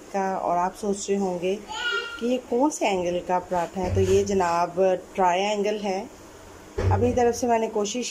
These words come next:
की है कि मैं ट्रायंगल बना लूँ, क्योंकि किरत कह रही थी कि मामा मैंने ट्रायंगल वाला पराठा ही खाना है। बच्चों की अजीब किस्म की जो है ना वो चॉइसेस होती हैं और वो फिर उस चीज़ पे जो है ना वो डट जाते हैं और फिर मानते नहीं हैं। तो ये जो है वो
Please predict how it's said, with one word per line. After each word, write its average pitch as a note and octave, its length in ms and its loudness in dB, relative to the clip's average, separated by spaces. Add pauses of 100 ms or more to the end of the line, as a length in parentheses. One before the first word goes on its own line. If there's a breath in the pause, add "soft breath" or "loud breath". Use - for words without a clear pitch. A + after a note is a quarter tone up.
की A3 120 0
है G#3 100 2
कि G#3+ 120 -2
मैं G#3+ 120 4
ट्रायंगल G3 480 2
बना G3 220 2
लूँ, F#3+ 140 2
क्योंकि G3 220 -2
किरत F#3+ 380 0
कह F#3 120 0
रही F#3 120 -2
थी G3 180 -8
कि G3+ 100 -6
मामा F3+ 260 0
मैंने F3+ 240 0
ट्रायंगल F#3 640 0
वाला E3+ 220 0
पराठा D#3+ 420 -2
ही F#3+ 260 0
खाना C#3+ 320 -6
है। C#3 120 -10 (680 loud breath)
बच्चों C#4 200 -4
की D4 140 2
अजीब A3+ 320 0
किस्म B3+ 260 -4
की A#3+ 120 -6
जो A3 160 0
है G#3 80 0
ना G#3 80 -2
वो G#3+ 140 -2
चॉइसेस G3 480 -2
होती F#3+ 320 -2
हैं F#3+ 120 2
और F#3+ 140 2
वो F#3 160 2 (100)
फिर A3 100 0
उस G3 220 -6
चीज़ F#3+ 280 -8
पे G3+ 140 -4
जो F#3 120 2
है F3+ 80 2
ना F#3+ 80 0
वो F#3+ 100 2 (120)
डट F3+ 200 0
जाते G3+ 320 -2
हैं G3 200 0 (640 loud breath)
और G3 60 -4
फिर A3 240 0
मानते F#3+ 500 2
नहीं F3+ 360 0
हैं। C3 140 -6 (420)
तो F#3+ 60 -4
ये G#3+ 300 2
जो G3+ 140 0
है G3+ 160 2
वो F#3+ 100 0